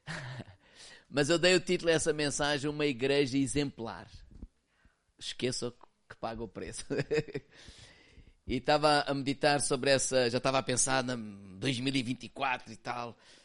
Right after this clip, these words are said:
mas pronto, vai ser para a semana a mensagem. <laughs> E Deus me fez voltar essa mensagem e vou lembrá-la como introdução para uma última parte.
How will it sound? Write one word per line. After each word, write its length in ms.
mas 120
pronto, 320
vai 160
ser 180
para 120
a 40
semana 340
a 20
mensagem. 560
<laughs> 100
E 160
Deus 320
me 100
fez 680
voltar 480
essa 260
mensagem 920
e 180
vou 120
lembrá-la 480
como 240
introdução 640
para 400
uma 180
última 380
parte. 540